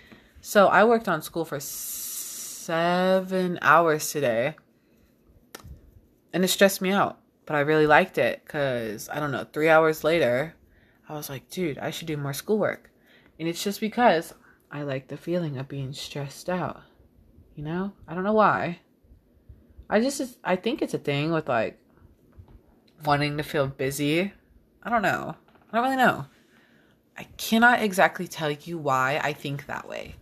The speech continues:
'Cause I know it's not healthy. <laughs> It's funny. I tell my friends a lot. I'm like, "You need better for yourself. You know what? You need this in your life. Do not,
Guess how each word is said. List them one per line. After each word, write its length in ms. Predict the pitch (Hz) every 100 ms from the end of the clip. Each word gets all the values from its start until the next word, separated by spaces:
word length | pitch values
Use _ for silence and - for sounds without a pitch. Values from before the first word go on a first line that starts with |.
| - _ _ _ _ _ _ _ _ _ - -
'Cause 180 | - 196
I 100 | 185
know 140 | 180 175
it's 120 | 170
not 140 | 143
healthy. 460 | 139 139 - 117 143 _ _ _
<laughs> 60 | 254 247 - - - - - - -
It's 160 | - 233
funny. 200 | 262 220
I 160 | 160 185
tell 180 | 240
my 120 | 269 277
friends 220 | 226 202
a 40 |
lot. 220 | 170 139
I'm 80 | 147
like, 220 | 147 139
"You 80 | 190
need 240 | 233 233 -
better 200 | 180 185
for 160 | 185
yourself. 480 | 175 156 - 131 -
You 60 | 170
know 80 |
what? 180 | 170 156
You 140 | 165 220
need 240 | 190 -
this 260 | 185 190 180
in 80 |
your 140 | 160 135
life. 260 | 131 147
Do 140 | - 190
not, 260 | 202 190